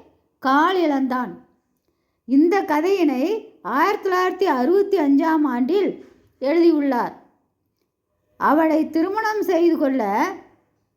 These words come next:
வேண்டியவன் இராணுவ வீரன். போர்க்களத்திலே தனது ஒரு காலை இழந்து விட்டான். அதாவது, நாட்டுக்காக சேவை செய்து அவனுடைய காலை இழந்து விட்டான். இந்த நிலையிலே அவளை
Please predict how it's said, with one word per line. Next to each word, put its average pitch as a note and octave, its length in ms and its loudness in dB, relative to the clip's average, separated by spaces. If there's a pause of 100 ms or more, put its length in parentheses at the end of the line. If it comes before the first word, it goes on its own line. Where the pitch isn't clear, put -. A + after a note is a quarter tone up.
(340)
வேண்டியவன் C#4+ 960 0 (360)
இராணுவ D#4 680 2
வீரன். C#4+ 600 -4 (240)
போர்க்களத்திலே C#4 1080 -2 (300)
தனது D#4 400 0
ஒரு C4+ 280 0
காலை D#4+ 520 0
இழந்து C#4 320 0
விட்டான். A3 380 -8
அதாவது, A#3+ 340 -4
நாட்டுக்காக D4+ 680 0
சேவை D4 360 -2
செய்து D4 420 -2
அவனுடைய C4 420 -2
காலை A#3+ 320 0
இழந்து G#3 320 -4
விட்டான். E3 380 -10 (640)
இந்த D#4 360 4
நிலையிலே D#4+ 800 0 (340)
அவளை C#4+ 720 0